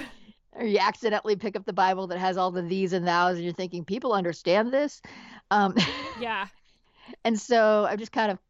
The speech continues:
Speaker 1: going through how to pick out your own Bible, how to, you know, how to use some great online tools. I, I love, uh,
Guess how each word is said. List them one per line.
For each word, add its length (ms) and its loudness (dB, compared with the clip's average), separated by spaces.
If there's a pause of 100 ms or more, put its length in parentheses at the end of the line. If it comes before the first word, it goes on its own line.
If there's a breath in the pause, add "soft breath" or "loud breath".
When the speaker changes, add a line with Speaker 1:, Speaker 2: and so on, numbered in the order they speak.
(320)
Speaker 1:
going 260 0
through 260 0
how 240 0
to 80 2
pick 220 0
out 120 2
your 120 -2
own 240 0
Bible, 380 4
how 320 2
to, 200 -8
you 320 0
know, 220 -4
how 160 0
to 80 2
use 240 0
some 180 -6
great 300 0
online 440 0
tools. 440 2
I, 60 2
I 200 0
love, 380 0
uh, 260 -2